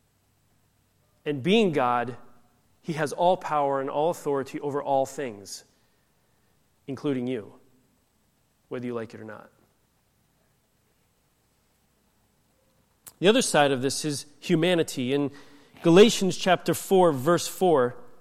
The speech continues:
says this, "But when the set time had fully come,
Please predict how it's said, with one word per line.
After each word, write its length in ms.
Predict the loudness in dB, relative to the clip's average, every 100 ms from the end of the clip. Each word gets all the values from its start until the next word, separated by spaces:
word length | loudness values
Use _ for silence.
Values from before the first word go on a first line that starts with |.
| _ _ _ _ _ -16
says 280 | -2 -2 2
this, 240 | 0 0
"But 160 | -2 0
when 260 | 2 4
the 80 | 4
set 420 | 0 2 2 0
time 360 | -6 0 0 0
had 240 | -2 -4
fully 480 | -6 -10 -4 -2 -2
come, 500 | -2 0 0 -2 -8